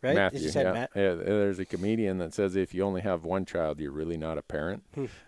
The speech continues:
Speaker 2: And, uh, 'cause, you know, they're not fighting with you. So I'm really not a parent, so I, I'm probably not one to give parental advice. Uh, but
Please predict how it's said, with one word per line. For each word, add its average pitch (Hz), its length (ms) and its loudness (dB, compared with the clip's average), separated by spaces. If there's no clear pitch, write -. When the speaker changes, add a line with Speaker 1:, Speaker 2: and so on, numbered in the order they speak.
Speaker 2:
And, 76 480 -4
uh, 76 380 0
'cause, 73 380 -4
you - 60 -8
know, 69 160 -6
they're 76 120 -6
not 73 240 -6
fighting 65 320 -8
with 67 140 -8
you. - 100 -14
So 76 380 -2
I'm 104 220 2
really 147 220 10
not 98 360 6
a 90 40 4
parent, 76 480 -4
so 78 200 0
I, 78 260 2
I'm 80 160 -4
probably 92 360 2
not 85 320 -2
one 82 280 -2
to 78 60 -8
give 78 260 -2
parental 101 440 0
advice. 58 520 -12
Uh, 69 360 -4
but 120 260 6